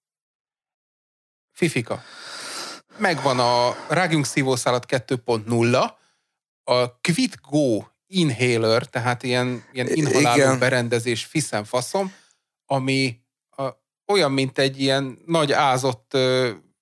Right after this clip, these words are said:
Speaker 1: cigaretta, aminek a végét tudod rágni, mert az olyan szexi, valami szilikon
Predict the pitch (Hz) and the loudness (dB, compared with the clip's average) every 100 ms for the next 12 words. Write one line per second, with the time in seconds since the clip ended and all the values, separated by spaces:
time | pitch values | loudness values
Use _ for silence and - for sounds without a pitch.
0 | _ _ - 127 127 127 - 147 185 - | _ _ -2 2 2 0 0 -2 -2 -6
1 | _ _ _ 139 139 139 147 139 233 156 | _ _ _ -4 -2 -2 -4 -4 -2 -2
2 | 135 120 - 170 127 123 135 131 127 131 | -2 -4 -2 0 0 0 0 0 -2 -2
3 | 190 - _ 131 135 131 143 143 135 _ | -2 -4 _ -4 -4 -4 -2 -2 -6 _
4 | _ _ - 139 117 - - 196 _ _ | _ _ -6 -4 -4 -10 -8 -8 _ _
5 | _ _ _ _ _ _ _ _ _ _ | _ _ _ _ _ _ _ _ _ _
6 | _ - 127 135 135 - 165 139 - 127 | _ -8 -2 0 -2 0 0 0 0 0
7 | 123 | -2